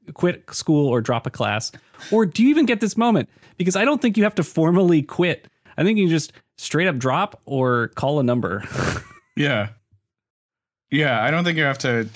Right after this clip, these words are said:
Speaker 2: confront the teacher anymore. Um, <laughs> you can definitely do it online. I mean, you could do it online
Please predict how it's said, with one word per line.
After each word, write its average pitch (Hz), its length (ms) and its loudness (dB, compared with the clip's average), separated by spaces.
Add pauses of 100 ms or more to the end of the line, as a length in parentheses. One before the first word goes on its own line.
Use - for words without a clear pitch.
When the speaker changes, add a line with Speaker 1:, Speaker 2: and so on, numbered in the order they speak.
Speaker 2:
confront 120 380 -4
the 110 60 -8
teacher 113 380 -4
anymore. 104 540 -4 (180)
Um, 107 360 -4 (300)
<laughs> - 300 -20
you 127 120 -6
can 139 100 -2
definitely 139 560 -2
do 120 240 -4
it 117 160 -2 (640)
online. 113 680 -2 (260)
I 127 40 -4
mean, 131 120 0
you 143 120 0
could 170 120 -4
do 160 140 0
it 151 80 0
online 123 600 0